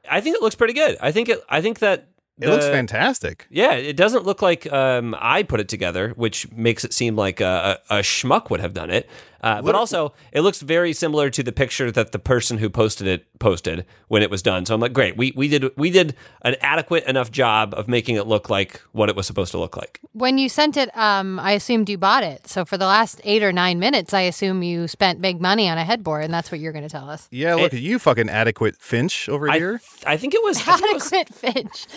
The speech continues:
Speaker 1: with all the, uh, parts and everything, it was under a hundred dollars with, like, the wood and the cutting and everything. And we bought a sander. Uh, and it was, like, a fifty dollar sander. So most of the money was buying a sander that now we have. So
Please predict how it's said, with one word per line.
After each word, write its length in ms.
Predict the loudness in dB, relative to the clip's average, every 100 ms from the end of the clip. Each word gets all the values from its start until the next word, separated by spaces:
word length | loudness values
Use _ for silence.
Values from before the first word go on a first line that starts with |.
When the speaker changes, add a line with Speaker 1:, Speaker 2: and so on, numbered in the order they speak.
| 2
Speaker 1:
with 160 | 2 2
all 220 | 0 2
the, 140 | 0 -2 _ 0
uh, 260 | 2 2
parts 380 | 0 0 0 2
and 40 | 0
everything, 200 | 0 0
it 40 |
was 120 | -2 0
under 240 | 0 2
a 40 | 2
hundred 300 | 2 -2 -2
dollars 560 | 0 0 0 -4 -4
with, 180 | -2 0
like, 140 | 0
the 100 | 0
wood 280 | 0 2 2
and 100 | 2
the 60 | -4
cutting 320 | -4 -2 -2
and 80 | -2
everything. 320 | -4 -6 -4
And 240 | 0 2 2
we 140 | 0
bought 180 | 2 2
a 60 |
sander. 560 | 2 0 -2 -2 -2 -2 -4 _ -2
Uh, 280 | 2 2 2
and 180 | 0 0
it 80 | 0
was, 120 | 0
like, 80 | 2
a 60 | 2
fifty 320 | 2 0 0
dollar 260 | 0 2 0
sander. 380 | -2 -4 -2 -4
So 140 | -4
most 300 | 2 2 2
of 100 | 0
the 80 | 0
money 260 | 0 0 2
was 260 | 2 0
buying 440 | -2 0 0 0 0
a 140 | 0
sander 500 | 2 2 2 2 0
that 160 | 0 0
now 160 | 2
we 160 | 2 0
have. 420 | 2 2 2 -2
So 260 | 2 2